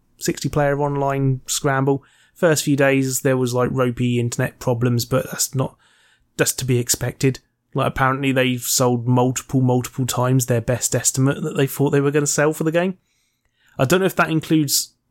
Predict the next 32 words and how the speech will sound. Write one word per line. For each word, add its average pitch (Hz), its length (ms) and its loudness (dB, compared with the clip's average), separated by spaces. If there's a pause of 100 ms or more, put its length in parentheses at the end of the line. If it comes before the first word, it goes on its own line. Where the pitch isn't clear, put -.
(120)
what 147 280 0
they 147 120 2
sold 131 380 2
through 135 280 0
PlayStation 127 640 -2
Plus. - 520 -2 (840)
Like, 123 300 -2 (160)
I 135 120 0
imagine 143 340 4
they're 135 120 2
including 127 400 2
that 131 160 0
in 139 180 2
there, 110 340 -2 (100)
but 139 300 -4
I 131 80 2
imagine 135 340 0
their 127 100 0
sales 123 320 0
on 123 120 0
P 123 180 0
C 123 200 0
have 113 100 0
still 123 240 0
been 120 200 0
better 120 360 -2
than 120 380 -2 (760)
what 139 200 -2
they 131 120 -2
were 123 140 -2
expecting - 460 -2
anyway, 123 440 -2